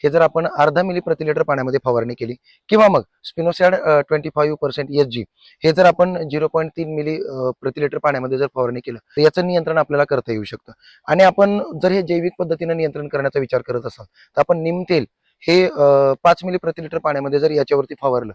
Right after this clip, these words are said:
तरी बऱ्यापैकी नियंत्रण आपल्याला झालेलं दिसून येतं. तर अशा पद्धतीच्या विविध माहितीसाठी किंवा कीड नियंत्रणाच्या पद्धतीसाठी आपण आपल्या जीव्हीटी कृषिकुल सिरसाळा या पेजला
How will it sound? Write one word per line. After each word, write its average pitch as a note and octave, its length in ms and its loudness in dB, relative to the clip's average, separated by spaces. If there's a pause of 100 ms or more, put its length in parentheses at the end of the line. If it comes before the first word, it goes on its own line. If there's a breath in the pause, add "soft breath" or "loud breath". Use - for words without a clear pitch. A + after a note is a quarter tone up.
(380)
तरी F3 120 2
बऱ्यापैकी F#3+ 520 2
नियंत्रण D#3+ 320 -2
आपल्याला C#3+ 240 -2 (140)
झालेलं C#3 240 2
दिसून C3 280 -6
येतं. A2+ 160 -10 (460 loud breath)
तर D#3 60 6
अशा D3+ 180 4
पद्धतीच्या F#3 680 0
विविध E3+ 260 -4
माहितीसाठी D#3+ 560 -4 (300 soft breath)
किंवा D#3 180 2
कीड E3+ 200 -4
नियंत्रणाच्या D#3+ 520 -4
पद्धतीसाठी C3+ 580 -4 (340)
आपण E3+ 320 2
आपल्या D3+ 400 2
जीव्हीटी D#3 240 -6
कृषिकुल D#3+ 380 -8
सिरसाळा C#3 400 -4 (400 soft breath)
या D3+ 320 4 (180)
पेजला D#3+ 320 2